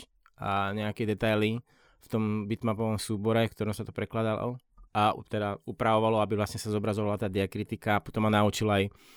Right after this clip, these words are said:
veci, že vlastne v tom slovenskom texte, tom, čo prekladám, musia byť použité tie špeciálne znaky, ktoré nahradzovali vlastne tú slovenskú diakritiku a teď,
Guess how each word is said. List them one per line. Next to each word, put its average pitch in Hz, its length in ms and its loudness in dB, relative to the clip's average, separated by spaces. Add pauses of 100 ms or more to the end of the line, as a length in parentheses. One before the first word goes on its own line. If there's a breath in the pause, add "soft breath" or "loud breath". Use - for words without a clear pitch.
(260 soft breath)
veci, 110 320 0
že 107 160 4
vlastne 101 400 2
v - 80 -12 (320)
tom 107 360 -2
slovenskom 110 600 2
texte, 120 680 0
tom, 101 360 -4 (160)
čo - 80 -12
prekladám, 107 640 4 (440 soft breath)
musia 107 320 4
byť - 320 -4 (260)
použité 110 400 2
tie 110 80 0
špeciálne 110 480 2
znaky, 107 240 -2
ktoré 110 240 -2
nahradzovali 107 480 4
vlastne 101 260 0
tú 101 80 -8
slovenskú 101 640 -2
diakritiku 101 640 0
a 104 80 -2
teď, 101 200 -6